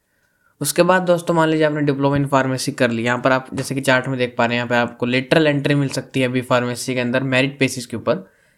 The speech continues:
सेकंड ईयर में। सेकंड ईयर मान लीजिए दोस्तों, आपकी बी फार्मेसी फोर ईयर किया, तो आपको बी फार्मेसी से सेकंड ईयर में ही आपका शुरू हो जाएगा। आपको फर्स्ट ईयर नहीं करना होगा बी फार्मेसी का।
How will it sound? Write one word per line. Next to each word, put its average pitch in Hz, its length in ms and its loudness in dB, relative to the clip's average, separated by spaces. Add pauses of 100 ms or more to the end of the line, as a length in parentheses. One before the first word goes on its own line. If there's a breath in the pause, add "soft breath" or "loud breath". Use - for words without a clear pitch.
(120 soft breath)
सेकंड 147 400 2
ईयर 101 100 -2
में। - 180 -12 (1700)
सेकंड 175 380 0
ईयर 175 160 4
मान 151 220 0
लीजिए 151 260 2
दोस्तों, 147 340 0
आपकी 147 120 -6
बी 151 200 2
फार्मेसी 147 480 -2
फोर 143 280 0
ईयर 135 120 0
किया, 131 180 0
तो 127 100 0
आपको 139 400 -2
बी 139 240 0
फार्मेसी 135 640 -2
से - 360 -10 (300)
सेकंड 175 400 4
ईयर 165 140 2
में 156 140 0
ही 151 100 -2
आपका 143 340 0
शुरू 139 260 -2
हो 135 100 0
जाएगा। 117 300 0
आपको 120 340 -8
फर्स्ट 143 280 0
ईयर 139 100 4
नहीं 135 140 -2
करना 127 240 -2
होगा 120 120 0
बी 120 140 -4
फार्मेसी 117 460 -6
का। 131 120 -8